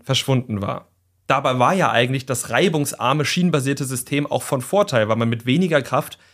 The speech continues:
mehr Menschen bewegen konnte. Aber diese Mobilitätswende passierte, weil die Entwicklung ganz gezielt von General Motors und den Komplizen vorangetrieben wurde. Und auch deshalb sind die U S A, wie du es gesagt hast, heute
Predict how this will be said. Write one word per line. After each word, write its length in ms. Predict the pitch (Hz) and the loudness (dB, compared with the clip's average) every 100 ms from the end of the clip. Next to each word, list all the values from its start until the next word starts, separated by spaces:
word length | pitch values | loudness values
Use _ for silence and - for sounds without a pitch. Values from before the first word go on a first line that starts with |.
| _ - | _ 0
mehr 200 | 135 151 | 2 4
Menschen 320 | 170 165 120 | 2 0 -2
bewegen 320 | 101 104 107 | -2 -4 -4
konnte. 440 | - 107 - - _ _ _ _ _ _ _ _ | -6 -6 -6 -14 _ _ _ _ _ _ _ _
Aber 200 | 131 143 | 0 2
diese 320 | 143 190 196 - | 2 2 2 2
Mobilitätswende 840 | 156 151 139 160 180 - 127 147 | 0 0 -2 -2 -2 -2 -2 -2
passierte, 680 | 147 131 - 196 196 175 - | -2 -6 -2 -2 0 -2 -2
weil 440 | 123 120 147 185 | -4 0 2 2
die 160 | 147 139 | 0 -2
Entwicklung 560 | 131 127 151 127 113 - | -4 -4 -4 -4 -2 0
ganz 360 | 160 196 - | 0 0 -2
gezielt 500 | 180 180 - 117 104 | -4 -4 -2 -2 -4
von 160 | - 113 | -2 0
General 320 | 131 175 160 | 2 2 2
Motors 420 | 131 135 139 127 | 0 -2 -4 -4
und 260 | - 180 190 | -2 -2 0
den 140 | 139 | -4
Komplizen 460 | 139 123 127 127 127 | -4 -4 -4 -4 -2
vorangetrieben 680 | 117 117 120 - 120 110 110 | 0 0 0 -4 -4 -4 -2
wurde. 280 | 117 135 170 - - | 0 2 0 -8 -10
Und 140 | 139 135 | -6 -4
auch 80 | 127 | 0
deshalb 360 | 170 - 135 | 2 2 0
sind 220 | 143 196 | 2 0
die 100 | 180 | 0
U 100 | 143 | -2
S 120 | 135 - | -2 0
A, 220 | 139 151 | 0 0
wie 60 | |
du 60 | 139 | -2
es 100 | 123 | -4
gesagt 340 | 123 127 131 | 0 0 0
hast, 300 | 143 139 - _ _ - | -2 -2 -6 _ _ 0
heute 360 | 117 120 135 | 2 2 0